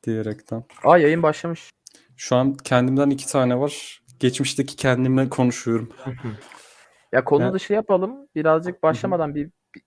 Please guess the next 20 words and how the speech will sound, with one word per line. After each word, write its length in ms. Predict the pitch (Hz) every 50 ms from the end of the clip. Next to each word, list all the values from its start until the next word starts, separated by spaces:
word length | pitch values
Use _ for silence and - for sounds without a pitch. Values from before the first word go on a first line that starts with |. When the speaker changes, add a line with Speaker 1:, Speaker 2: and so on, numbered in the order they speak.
| _
Speaker 2:
üç 220 | 156 160 - - -
dört 240 | 170 175 175 - -
dakika 460 | 160 160 - - 165 170 175 185 - _ _ _
bekleyeyim 380 | 135 131 131 - _ 151 156 147
Speaker 1:
Aynen, 120 | 135 127
Speaker 2:
diyorum 200 | 123 120 117 117
da. 40 | 123
Speaker 1:
birazcık 440 | 127 165 135 123 120 127 127 - - - - _ _ _ _ _ _ _ _ _ _ -
Speaker 2:
Şeyden 360 | - - 170 160 151 160 196
Speaker 1:
şey 80 | 208 214
Speaker 2:
bahsetsen, 240 | 220 214 - 135 123 123
Speaker 1:
yapabiliriz. 400 | 120 113 117 110 113 - - - _ _
Speaker 2:
spoiler 520 | - - 123 - 151 147 147 147 143 139
vermeden. 500 | 143 139 139 135 127 123 123 120 120 120 -
Nasıldı 360 | 135 143 - - 180 175 160
bugün? 220 | 139 117 107 107 107 110 _ _ _ _ _ _ _ _ _ _ _ _ _ _ _ _
Speaker 1:
Hmm. 100 | - 123
Speaker 2:
Hoşuna 240 | 117 107 98 123 123
gitti 240 | 127 - _ _ 143
mi? 160 | 156 147 117